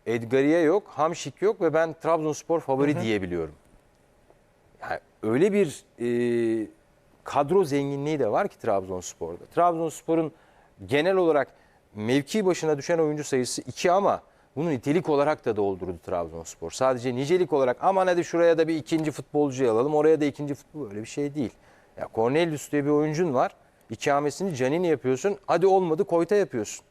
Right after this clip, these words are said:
Speaker 1: Ve Koyta sana skor katkısı veriyor. Bugün bazı takımların santrforlarından aldığın gol sayısına neredeyse eşit.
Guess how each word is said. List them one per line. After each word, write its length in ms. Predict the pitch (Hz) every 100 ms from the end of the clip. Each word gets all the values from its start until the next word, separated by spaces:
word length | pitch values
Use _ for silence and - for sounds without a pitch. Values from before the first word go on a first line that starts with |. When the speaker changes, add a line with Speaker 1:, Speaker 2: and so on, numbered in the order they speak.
| -
Speaker 1:
Ve 60 | 98
Koyta 320 | 135 139 160
sana 240 | - 175
skor 340 | 170 - 185 185
katkısı 420 | 156 - - 110
veriyor. 260 | 98 98
Bugün 260 | 107 123 131 - _ _ _
bazı 300 | 113 127 127
takımların 440 | 139 - 135 127 156
santrforlarından 960 | - 139 131 143 135 135 135 131 156
aldığın 480 | 151 131 107 117 107
gol 160 | 117 110
sayısına 440 | - 107 - 101
neredeyse 560 | 98 98 90 87 - -
eşit. 260 | - -